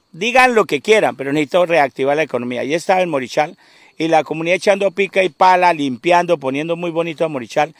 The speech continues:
porque se va a dinamizar la economía y se va a mover la economía. Y mire lo que hay ahí, eso le da aliento a la gente.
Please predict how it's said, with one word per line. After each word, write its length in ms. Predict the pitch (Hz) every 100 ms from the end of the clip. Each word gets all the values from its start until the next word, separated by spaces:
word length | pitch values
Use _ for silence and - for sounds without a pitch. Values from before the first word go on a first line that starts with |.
| - _
porque 300 | 151 147 165
se 120 | 170
va 120 | 170
a 20 | 202
dinamizar 560 | 214 196 156 131 175
la 80 | 190
economía 420 | 165 147 139 160
y 20 |
se 140 | 175 165
va 80 | 160
a 40 |
mover 260 | 165 160 156
la 100 | 151
economía. 500 | - 117 117 90 - _ _ _
Y 80 | 143
mire 240 | 160 202
lo 120 | 214 170
que 120 | 170
hay 120 | 175
ahí, 280 | 165 117 -
eso 220 | - 143 180
le 120 | 151
da 140 | 135
aliento 500 | 156 170 185 175 165
a 60 | 170
la 120 | 156
gente. 400 | 139 131 151 165